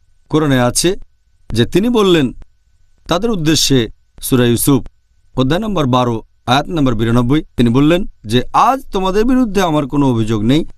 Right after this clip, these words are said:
আর আল্লাহ তোমাদের ক্ষমা করুন, তিনি শ্রেষ্ঠ দয়ালু।" তার মানে ইউসুফ আলাইহিস সালাম তার ভাইদের ক্ষমা করে দিলেন আর বললেন, "আল্লাহ দয়ালু।"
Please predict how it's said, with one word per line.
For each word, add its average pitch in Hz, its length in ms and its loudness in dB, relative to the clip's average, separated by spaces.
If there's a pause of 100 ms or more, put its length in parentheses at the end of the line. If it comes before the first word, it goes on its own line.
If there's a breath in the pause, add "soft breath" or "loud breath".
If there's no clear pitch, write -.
(680)
আর 190 260 0 (360)
আল্লাহ - 280 0
তোমাদের 175 400 -2
ক্ষমা 131 280 -2
করুন, 170 360 0 (380)
তিনি 247 200 6
শ্রেষ্ঠ 151 340 0
দয়ালু।" 107 380 0 (140)
তার 123 140 0
মানে 123 100 2
ইউসুফ 123 220 -2
আলাইহিস 151 220 0
সালাম 190 340 0 (300)
তার 131 140 -2
ভাইদের 165 380 0
ক্ষমা 226 220 0
করে 180 200 2
দিলেন 131 340 2 (300)
আর 311 160 0
বললেন, 233 300 0
"আল্লাহ 156 260 0
দয়ালু।" 120 420 0